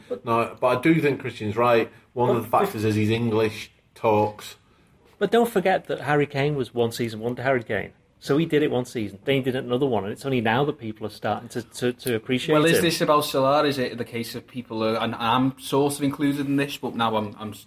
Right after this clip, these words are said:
Speaker 3: changing my mind, but is it a case of,
Speaker 1: <laughs>
Speaker 3: but, but it's one of those where you say, "Oh, surely he's gotta, the goals have gotta dry up sooner or later, this can't carry on."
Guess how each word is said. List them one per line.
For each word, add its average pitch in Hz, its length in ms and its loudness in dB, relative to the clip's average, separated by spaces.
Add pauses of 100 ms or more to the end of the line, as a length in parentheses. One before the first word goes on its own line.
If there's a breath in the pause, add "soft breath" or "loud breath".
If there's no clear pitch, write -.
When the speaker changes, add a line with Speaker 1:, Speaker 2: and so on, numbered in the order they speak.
Speaker 3:
changing 101 240 -8
my 104 60 -10 (120)
mind, 113 180 2
but 113 160 -4
is 117 120 -6
it 117 80 -4
a - 20 -6
case 110 320 -6
of, 117 320 2
Speaker 1:
<laughs> 175 960 4
Speaker 3:
but, 127 260 -2
but 135 200 -2 (300)
it's - 140 -12
one 120 120 -2
of 120 60 -2
those 117 260 -2
where 117 120 -2
you 110 120 -4
say, 107 380 -6 (140)
"Oh, - 80 -20
surely 117 420 -2
he's 101 140 -12
gotta, 98 240 -8 (220)
the 120 80 -14
goals 117 200 0
have 110 80 -8
gotta 107 180 -2
dry 107 200 2
up 107 140 -2
sooner 113 300 -4
or 107 100 4
later, 104 300 -2
this 120 180 -10
can't 113 320 0
carry 107 280 -4
on." 107 220 0